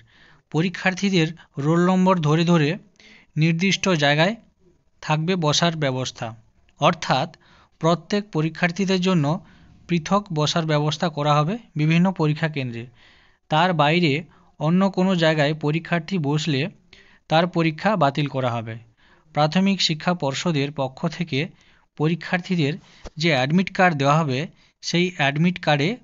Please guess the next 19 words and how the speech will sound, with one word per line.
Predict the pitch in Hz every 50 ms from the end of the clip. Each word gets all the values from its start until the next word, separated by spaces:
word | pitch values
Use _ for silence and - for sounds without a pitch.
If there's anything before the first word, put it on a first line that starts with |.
| _ _ _ _ -
উল্লেখ | 156 156 165 165 170 185 180 180 -
থাকবে | - - 135 127 123 147 - - - -
এই | 170 170 175
নিয়মগুলি। | 170 165 156 151 156 160 143 123 117 113 113 - _ _ _ _ _ _ _ _ _ _ - - - - - _ _ _ _ _ _
পরীক্ষার্থীরাই | 160 170 190 185 - - - - 202 196 180 - 226 208 202 156 135 147 196 - _ _ _ _ _ _ _ _ _
পরীক্ষা | - 160 170 180 175 - 185 185
কেন্দ্রে | 180 - 185 185 180 147 139 165 - - - _ _ _ _ _ _
প্রশ্নপত্রের | - 151 156 151 185 185 180 180 180 175 175 - 196 190
প্যাকেট | 180 - 151 143 - 185 190 - _ - _ _ _
খুলবেন। | - - 180 160 131 127 117 117 131 - - - - - - - -
তো | 185 190 190 185 - 175
দেখো, | 151 165 175 - - 143 160 156 -
এইখানে | 160 165 165 - - 196 202 202 196
কিন্তু | - 190 180 180 160 151 160 202 -
একটা | - 151 156 - - 175 202 254 247 - _ _ _ _ _ _ _ _ _ _ _ _ _ _
খুব | - 196 202 190
একটা | 202 190 196 - 202
ভালো | 185 147 135 143 147 147
খবর, | - 143 120 135 175